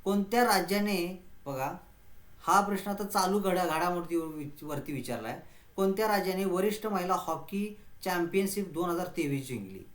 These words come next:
कोणत्या राज्याने वरिष्ठ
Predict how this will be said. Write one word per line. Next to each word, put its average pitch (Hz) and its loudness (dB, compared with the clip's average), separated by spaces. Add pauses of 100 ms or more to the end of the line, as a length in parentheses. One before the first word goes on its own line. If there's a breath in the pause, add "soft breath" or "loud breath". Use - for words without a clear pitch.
(440)
कोणत्या 175 0
राज्याने 170 0
वरिष्ठ 175 -4